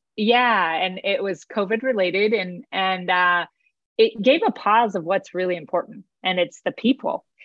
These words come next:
You know, you can travel to every place and you can, um,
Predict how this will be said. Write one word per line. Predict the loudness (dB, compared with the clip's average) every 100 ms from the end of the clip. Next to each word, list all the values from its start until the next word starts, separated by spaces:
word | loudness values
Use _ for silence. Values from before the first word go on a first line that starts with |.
| -8
You | 0
know, | 4
you | 6 4
can | 2
travel | 0 2 4 4 4 2
to | 0 -2
every | 0 -2
place | -2 -2 -2 -4
and | -4
you | -4
can, | -2 -2 -4 -12 -18 _ -20 -12
um, | -8 -6 -8 -12